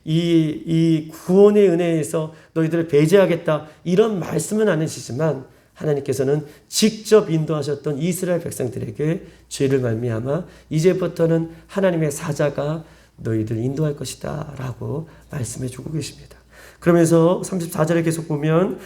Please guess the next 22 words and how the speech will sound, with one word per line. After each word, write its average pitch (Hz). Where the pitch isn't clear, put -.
하나님께서는 190
금송아지 175
우상에 165
대한 160
죄에 175
대해서 139
"내가 165
보응하는 185
날에는" 147
어떻게 -
해요? 131
"그들의 151
죄를 160
보응하리라. 139
반드시 190
보응하리라. 160
죄에 202
대한 180
물음을 147
반드시 127
묻겠다. 156
보응하리라. 147